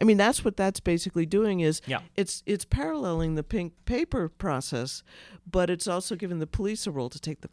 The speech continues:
Speaker 1: the guns
Speaker 2: Right.
Speaker 1: away.
Speaker 2: To, to, to
Speaker 1: Get the guns out
Speaker 2: streamline
Speaker 1: of the
Speaker 2: and
Speaker 1: house.
Speaker 2: simplify things, but only in a temporary way.
Speaker 1: Yep.
Speaker 2: Yeah, I think that's a,
Speaker 1: You
Speaker 2: that's a
Speaker 1: still
Speaker 2: good
Speaker 1: get
Speaker 2: thing.
Speaker 1: your day in
Speaker 2: And there's,
Speaker 1: court.
Speaker 2: and there's a, there's a huge difference between saying, like,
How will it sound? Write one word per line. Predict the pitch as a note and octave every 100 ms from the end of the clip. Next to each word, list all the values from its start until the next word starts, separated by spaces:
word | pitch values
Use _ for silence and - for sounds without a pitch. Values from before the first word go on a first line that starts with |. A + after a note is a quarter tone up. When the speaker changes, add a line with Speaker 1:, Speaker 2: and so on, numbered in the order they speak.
| -
Speaker 1:
the | -
guns | D3+ C#3+
Speaker 2:
Right. | B2
Speaker 1:
away. | A#2 A2
Speaker 2:
To, | F2+ D3 B2+
to, | B2+ C#3+ B2+ A#2+
to | - A#2+ A2+ - -
Speaker 1:
Get | F#3 F3
the | E3
guns | D#3 D3+
out | C#3
Speaker 2:
streamline | C3
Speaker 1:
of |
the | B2
Speaker 2:
and | C#3
Speaker 1:
house. |
Speaker 2:
simplify | B2 C3 C3 A#2+
things, | - A#2 A2
but | - E3 F3+
only | F#3+ F3
in | D3
a |
temporary | - G#3 G3+ B2 F#2 E2+
way. | F2 D#2+
Speaker 1:
Yep. | - -
Speaker 2:
Yeah, | - -
I | D3+
think | A3 G#3
that's | F#3+ F#3
a, |
Speaker 1:
You | F#3
Speaker 2:
that's | D#3+
a | G3+
Speaker 1:
still |
Speaker 2:
good | F#3
Speaker 1:
get |
Speaker 2:
thing. | F#3
Speaker 1:
your | F3
day | F3 E3
in | D#3
Speaker 2:
And | F3+
there's, | F#3+ F3+
Speaker 1:
court. | -
Speaker 2:
and | F3
there's | F3 E3
a, | F3 - -
there's | E3
a | E3
huge | - G3+ E3
difference | - F#3 E3+ D#3+
between | C#3+ D3+ C3
saying, | D3 C#3 C3
like, | A#2+